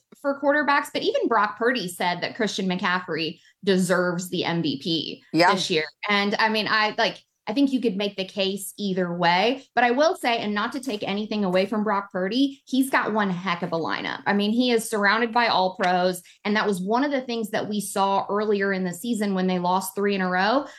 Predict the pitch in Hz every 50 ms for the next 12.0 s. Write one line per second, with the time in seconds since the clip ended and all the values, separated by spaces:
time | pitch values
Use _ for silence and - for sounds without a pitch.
0 | - _ - 214 214 202 202 196 202 220 214 208 202 208 226 - 196 226 233 208
1 | 220 202 196 185 180 185 180 175 196 190 185 175 185 180 - 233 226 220 220 220
2 | 208 208 208 208 202 - - - - - 185 190 175 165 147 151 143 120 - -
3 | - - - 220 208 - 214 202 190 247 214 202 202 - 214 196 196 190 190 208
4 | 202 202 - - - 214 202 196 196 190 180 202 196 196 - - 202 196 196 185
5 | 190 - _ - - - 165 - _ _ _ - - 247 240 - - 302 294 285
6 | 247 196 175 - - - - - 190 190 185 190 208 185 180 170 - 160 202 214
7 | 214 247 240 240 233 - 175 104 - - 202 226 233 233 196 190 202 202 - 262
8 | 247 262 254 220 220 208 196 196 196 208 202 214 202 190 185 185 190 190 185 -
9 | 190 180 180 180 - - - - _ _ _ - 214 196 190 208 277 311 302 269
10 | 226 208 208 196 202 190 226 214 - - 220 208 208 208 196 185 - 196 196 185
11 | 185 190 202 175 175 170 170 185 180 185 190 180 180 170 170 175 170 151 165 165